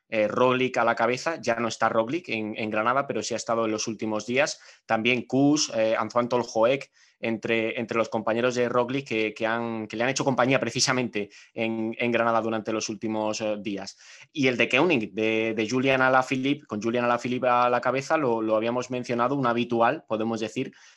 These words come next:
eh, junto a compañeros como Mauri Van Sevenan o Josep, eh, Cherny, que las últimas semanas también han pasado,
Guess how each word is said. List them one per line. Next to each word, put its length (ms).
eh, 280
junto 340
a 40
compañeros 440
como 320
Mauri 240
Van 120
Sevenan 420
o 200
Josep, 340
eh, 240
Cherny, 520
que 220
las 220
últimas 420
semanas 420
también 300
han 100
pasado, 480